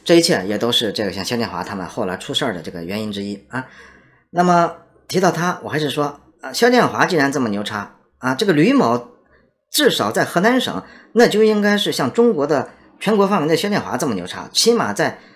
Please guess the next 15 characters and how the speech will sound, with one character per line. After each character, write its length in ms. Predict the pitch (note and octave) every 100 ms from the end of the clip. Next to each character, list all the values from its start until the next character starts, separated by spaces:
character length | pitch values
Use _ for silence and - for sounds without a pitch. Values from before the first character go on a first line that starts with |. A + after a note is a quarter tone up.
| _
河 140 | -
南 160 | F#3+ C4
省 160 | G2+ D#2+
他 120 | -
能 120 | A#2+
吃 140 | A#2+ C3
得 80 | B2
定 160 | A#2+ - _ _
啊。 160 | - - - -
所 160 | - A#3
以 100 | F3+
这 200 | - F4
一 140 | C#3
次 220 | G#2 -
啊， 160 | G#2+ -